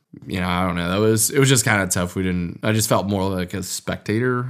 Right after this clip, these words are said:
um, in those. So in addition to not really knowing what was going on.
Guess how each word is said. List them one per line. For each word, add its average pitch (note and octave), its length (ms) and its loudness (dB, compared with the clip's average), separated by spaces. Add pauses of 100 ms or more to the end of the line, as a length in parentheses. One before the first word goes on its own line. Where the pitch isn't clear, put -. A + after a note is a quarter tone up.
(120)
um, F#2+ 360 -6
in G#2+ 140 -4
those. G#2+ 380 -2
So F#2 520 -6 (500)
in A#2+ 140 4
addition F#2+ 380 0
to F#2 80 -2
not F2+ 300 -2
really F2+ 240 -2
knowing F2+ 640 -2
what - 160 -6
was G#2+ 180 -4
going G2+ 300 -4
on. G2 320 -4